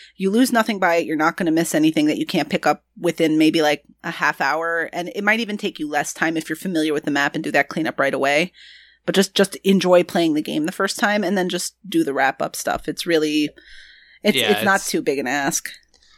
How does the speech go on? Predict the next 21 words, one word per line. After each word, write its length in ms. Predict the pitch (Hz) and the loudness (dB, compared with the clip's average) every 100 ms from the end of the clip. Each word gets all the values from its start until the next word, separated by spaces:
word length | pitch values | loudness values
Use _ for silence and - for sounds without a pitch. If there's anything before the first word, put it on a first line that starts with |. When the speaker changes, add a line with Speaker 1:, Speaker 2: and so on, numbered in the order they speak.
| _ - | _ -2
Speaker 2:
You, 180 | 185 190 | 2 2
you're 280 | 156 175 | 2 0
probably 320 | 170 185 170 143 | 2 2 2 2
gonna 200 | 135 123 | 0 -2
end 140 | 120 | -2
up 120 | 113 | -6
finding 320 | - 123 117 | -2 -2 -2
some 160 | 113 131 | -8 -8
of 60 | 117 | -6
those 200 | 110 - | -6 -6
collectibles 560 | 123 117 - 107 - | -6 -6 -6 -8 -6
on 100 | 95 | -6
accident. 600 | 98 104 - 117 92 90 - _ _ _ | -4 -4 -4 -6 -6 -8 -12 _ _ _
Speaker 1:
Yeah, 220 | 220 196 | 2 2
I, 240 | 175 190 262 - | 2 0 -4 -2
I 120 | 294 | -2
found 420 | 302 330 269 214 - _ _ _ _ - | 2 2 0 -2 -10 _ _ _ _ -16
three 360 | - 170 185 208 | -10 -6 2 2
of 140 | 214 | 2
the 80 | 214 | 2
nine 640 | 208 202 202 202 208 208 | 4 4 4 0 -4 -8